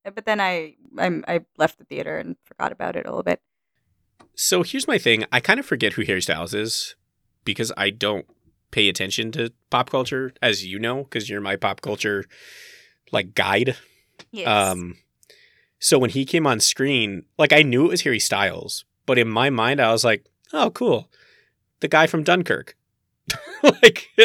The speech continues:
Speaker 2: <laughs> I was just excited that the actor from the movie Dunkirk was gonna be in Marvel. I was like, "That's good for him.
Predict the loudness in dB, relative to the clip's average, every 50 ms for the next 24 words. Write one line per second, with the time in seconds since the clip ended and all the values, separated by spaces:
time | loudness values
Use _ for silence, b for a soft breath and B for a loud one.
0 | 6 6 2 _ -12 -10 -10 -10 0 6 8 8 8 8 6 6 4 4 4 4
1 | 6 6 8 8 8 8 6 4 4 0 4 4 4 6 6 6 4 4 _ 2
2 | 2 2 2 0 0 0 0 -2 0 0 0 0 4 4 2 2 2 0 2 2
3 | 2 0 _ -10 _ _ -4 -2 0 0 0 -2 _ 0 2 2 2 0 2 2
4 | 2 4 6 6 6 6 6 6 4 4 4 2 2 2 2 0 0 0 0 -2
5 | -2 -2 -2 -2 0 0 0 0 -2 -6